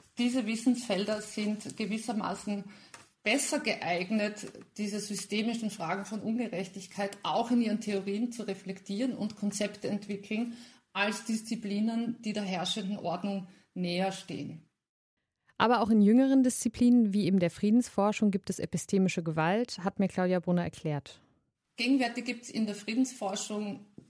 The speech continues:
Speaker 1: auch zunehmenden Einfluss von post- und dekolonialen Theorien, die auch, äh, für das Konzept der epistemischen Gewalt sehr wichtig sind, grundlegend sind. Und die weisen uns darauf hin, dass unsere Vorstellungen, europäische, westliche,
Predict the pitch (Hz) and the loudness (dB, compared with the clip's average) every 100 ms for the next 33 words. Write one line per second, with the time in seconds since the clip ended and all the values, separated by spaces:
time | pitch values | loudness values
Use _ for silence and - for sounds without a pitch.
0 | _ 196 202 240 - 262 247 220 202 185 | _ 0 0 -2 -2 0 2 0 -2 -2
1 | 175 196 - 180 180 185 180 185 - 190 | -2 -4 -6 -8 -6 -10 -8 -8 -8 -8
2 | 180 180 196 196 170 175 180 185 180 190 | -8 -8 -8 -4 -4 -6 -6 -8 -6 -4
3 | 208 233 226 - _ 196 107 175 180 - | -2 -4 -6 -10 _ -6 -2 -4 -6 -14
4 | 175 180 - 185 180 180 - 190 180 180 | -12 -10 -10 -10 -10 -10 -10 -8 -10 -10
5 | 180 180 190 190 180 180 170 180 196 - | -10 -6 -6 -6 -10 -6 -8 -8 -12 -18
6 | 175 - 175 180 180 226 233 220 220 190 | -16 -10 -8 -8 -12 -14 -10 -8 -8 -10
7 | 220 208 196 220 - 220 277 - _ - | -8 -8 -8 -10 -8 -4 -4 -4 _ -20
8 | - _ _ 214 254 214 175 240 269 254 | -20 _ _ -4 -2 0 0 2 2 2
9 | - 220 220 - 247 262 226 233 226 220 | -4 -4 -6 -4 0 0 0 -6 -6 -6
10 | 202 262 - 196 175 175 175 - 190 185 | -4 -4 -4 -6 -6 -6 -6 -6 -6 -6
11 | 226 226 226 196 185 196 208 214 190 185 | -4 -4 -4 -4 -4 -4 -10 -8 -6 -6